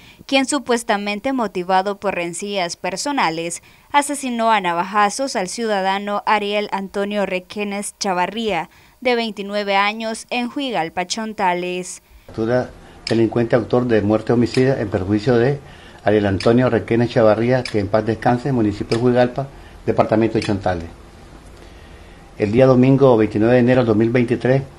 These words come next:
Speaker 2: a las dos quince de la madrugada, la Policía Nacional fue informada a través de la línea de emergencia ciento dieciocho por persona que se identificó con iniciales Z G M de la muerte de Ariel Antonio Requenes Chavarría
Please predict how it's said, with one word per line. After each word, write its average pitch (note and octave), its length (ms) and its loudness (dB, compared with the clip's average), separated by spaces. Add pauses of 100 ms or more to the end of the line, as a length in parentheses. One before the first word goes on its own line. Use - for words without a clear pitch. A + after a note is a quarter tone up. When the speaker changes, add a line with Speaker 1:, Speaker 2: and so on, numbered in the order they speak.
Speaker 2:
a G#2+ 80 0
las F#2+ 180 0
dos A2 160 -2
quince B2 340 4
de G2 60 0
la G#2 100 2
madrugada, A#2 540 4 (340)
la G#2 140 0
Policía A2 320 2
Nacional B2 380 2
fue B2 140 0
informada A#2 520 4
a F#2 60 -4
través G#2 280 0
de B2 100 2
la A#2+ 120 2
línea B2 360 2
de G#2 120 0
emergencia B2 500 0
ciento A2+ 260 -2
dieciocho B2+ 460 0 (460)
por G#2+ 120 0
persona A2+ 360 0
que B2 100 0
se C3 140 0
identificó B2 500 0
con A#2 160 2
iniciales A2+ 520 0 (480)
Z B2 300 0
G B2 260 4
M C3+ 200 2 (240)
de A2 160 2
la G2+ 80 2
muerte A#2+ 320 2
de A#2+ 120 6
Ariel A#2 200 2
Antonio A#2 420 0
Requenes B2 500 0 (420)
Chavarría A#2 540 8